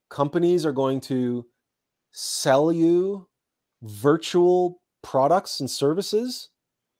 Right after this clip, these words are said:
to use in that virtual reality, only you're not gonna own them. You're just gonna be renting them like a service.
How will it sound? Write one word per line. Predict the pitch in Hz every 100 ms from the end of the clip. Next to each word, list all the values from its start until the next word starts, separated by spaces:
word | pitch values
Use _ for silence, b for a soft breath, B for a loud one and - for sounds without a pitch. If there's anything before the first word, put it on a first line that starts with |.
| _ _ _ _ _ _ _ -
to | 143
use | 120 139 170 208 185
in | 156
that | 139 127
virtual | 127 147 165 151
reality, | 139 131 143 190 220
only | 165 175 170 170
you're | 170
not | 190 247
gonna | 220 175 151 _ _ _ _ -
own | 156 202 196 147 113
them. | 107 120 190
You're | 147
just | 135 190
gonna | 190 175
be | 147
renting | 123 139 160 151 120
them | 98 90 80 _ _ _ _ _
like | 117 -
a |
service. | - 151 139 101 - -